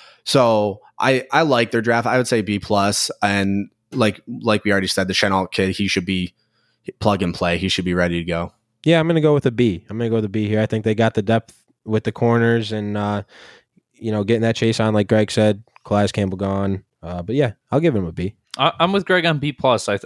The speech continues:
Speaker 3: I, I, I like the Shenault pick.
Speaker 2: Okay.
Speaker 3: Um, and, and Henderson is, is gonna be a good talent for them.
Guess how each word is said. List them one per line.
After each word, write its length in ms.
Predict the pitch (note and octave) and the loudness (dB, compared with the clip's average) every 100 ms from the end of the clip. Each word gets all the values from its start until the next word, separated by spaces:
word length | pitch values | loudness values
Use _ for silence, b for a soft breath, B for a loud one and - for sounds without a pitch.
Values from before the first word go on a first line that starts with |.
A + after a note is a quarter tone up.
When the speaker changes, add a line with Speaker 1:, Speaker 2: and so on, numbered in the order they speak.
| A2 | -2
Speaker 3:
I, 120 | A2 - _ | -2 -4 _
I, 160 | A2 A2 | 0 0
I 80 | A2 | 2
like 240 | A#2 A#2 - | 2 2 0
the 60 | |
Shenault 380 | A2+ A2+ A#2 - | -2 -2 -4 -2
pick. 300 | A2 G2 - _ - | -4 -4 -6 _ -4
Speaker 2:
Okay. 240 | - E3+ - _ | 0 0 -2 _
Speaker 3:
Um, 360 | A2 G#2 G2 F#2 - - | 2 2 0 -6 -12 -4
and, 200 | A2+ A2 | -2 -2
and 320 | A#2 G#2+ G#2 F#2 _ | -4 -4 -6 -10 _
Henderson 500 | - A#2+ A#2 B2+ A#2+ | -4 0 0 0 2
is, 320 | A#2+ A2 G2+ | 2 0 -4
is 240 | - G#2+ - | -6 -8 -2
gonna 200 | A2+ A2 | -2 0
be 420 | A2+ A2 A2 G#2 - - _ _ | 2 2 2 0 -4 -20 _ _
a 60 | A2+ | -4
good 240 | A#2 F#2 | -4 -2
talent 320 | G#2 G#2 D#2+ | -4 -4 -6
for 100 | - | -8
them. 220 | F#2 F2 | -8 -10